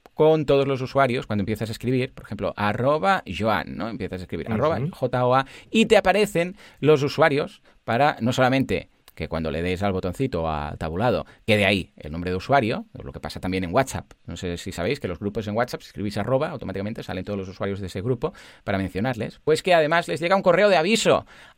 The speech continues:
Speaker 1: Alguien te ha mencionado, a no ser que lo desactive, ¿eh? Entonces, porque
Speaker 2: Ujú,
Speaker 1: igual dicen,
Speaker 2: exacto.
Speaker 1: "Me da igual que me mencionen,
Speaker 2: Eh,
Speaker 1: no me envíes un correo que esto me agobia". Bueno, pues
Speaker 2: por
Speaker 1: lo pueden
Speaker 2: favor.
Speaker 1: desactivar. ¿Mm? Por favor. ¿Qué pasa?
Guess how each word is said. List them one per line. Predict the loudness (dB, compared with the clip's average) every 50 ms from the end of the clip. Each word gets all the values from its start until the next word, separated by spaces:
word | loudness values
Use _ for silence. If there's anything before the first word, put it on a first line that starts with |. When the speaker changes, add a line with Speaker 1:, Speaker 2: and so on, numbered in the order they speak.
| _
Speaker 1:
Alguien | 2 6 8 8 8 8 6 4 4 2 4
te | 4 2
ha |
mencionado, | 2 2 2 0 0 0 0 0 0 2 2 2 2 2 2
a | 0
no | -2
ser | 0 0 -2 -2
que | -2 -2 -2
lo | -2
desactive, | -2 -2 -4 -6 -8 -8 -10 -10 -12 -14 -16 _ -10
¿eh? | -8 -6 -6 -6 -8 -10
Entonces, | -12 -14 -10 -8 -6 -6 -6
porque | -4 -4 -2
Speaker 2:
Ujú, | -2
Speaker 1:
igual | 0 0 0 0
dicen, | 0 -2 -4
Speaker 2:
exacto. | -4 -2 0 0
Speaker 1:
"Me | 0
da | 0
igual | -2 -4 -4 -6
que | -6
me | -6 -8
mencionen, | -8 -8 -6 -4 -4 -2 -2 0
Speaker 2:
Eh, | 0
Speaker 1:
no | 0
me | 0
envíes | 0 0 0 -2 -2
un | -2
correo | -2 -2 -2 -2 -2
que | -4
esto | -6 -6 -6
me | -6
agobia". | -6 -6 -6 -8 -8 -10 -14 _ -20 -20 _
Bueno, | -12 -8 -4
pues |
Speaker 2:
por | -4 -4
Speaker 1:
lo | -4
pueden | -4 -2 -2
Speaker 2:
favor. | -2 -2
Speaker 1:
desactivar. | -2 -4 -8 -12 -14 -18 -18 _ _
¿Mm? | -12 -12 -12 -14 -18 -20 -20 -20 _ -6
Por | -6 -6
favor. | -4 -6 -8 -8 -8 -8 -10 -12 -16 -16 -14 _ -4
¿Qué | 0
pasa? | 4 6 6 4 4 0 -2